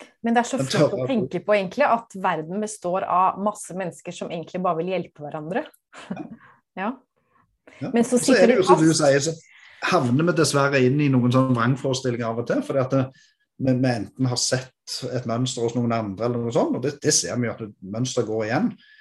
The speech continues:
Speaker 2: At er du, eh, er du kjeltring, for å si det sånn, så er du som regel, eh, i slekt med noen kjeltringer,
Speaker 1: Mm.
Speaker 2: og har noen venner som er kjeltringer, og så videre. Og der var det jo Jim Rohn, som var en sånn, eh, forretnings-, eh,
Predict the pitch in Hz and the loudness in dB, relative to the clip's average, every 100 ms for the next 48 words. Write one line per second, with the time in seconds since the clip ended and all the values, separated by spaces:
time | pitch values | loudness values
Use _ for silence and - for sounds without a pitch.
0 | _ 113 113 127 113 117 123 117 110 107 | _ -10 -4 0 0 0 0 0 -2 -6
1 | 104 104 98 92 - 110 143 127 110 - | -6 -6 -6 -8 -6 -4 -2 -2 -4 -4
2 | 139 180 175 131 123 123 131 220 202 151 | -4 -4 -2 -2 0 2 2 0 0 -2
3 | - 139 160 120 113 117 123 117 110 107 | -2 -2 -4 -2 -2 -2 -2 -2 -4 -4
4 | 101 98 90 - 107 131 131 190 185 135 | -4 -6 -10 -12 -6 -6 -4 -6 -2 -2
5 | 131 123 117 113 101 - _ - - 196 | -2 -4 -6 -6 -8 -14 _ -20 -14 -10
6 | 165 107 113 117 107 110 110 101 151 208 | -6 -4 -2 -2 -4 -4 -4 -4 -4 -4
7 | 202 123 - 127 127 117 107 117 98 120 | -4 -4 -2 0 0 0 -4 -4 -6 -6
8 | 151 262 - _ _ _ 110 131 165 127 | -2 -2 -4 _ _ _ -2 0 2 4
9 | 120 120 120 117 120 156 170 - 120 117 | 2 0 -2 0 2 2 0 -4 -4 -4
10 | 117 117 110 110 107 104 98 113 110 - | -2 -4 -4 -6 -6 -8 -6 -6 -6 -6
11 | 123 107 - - 117 107 101 98 | -6 -6 -10 -4 -4 -2 -4 -6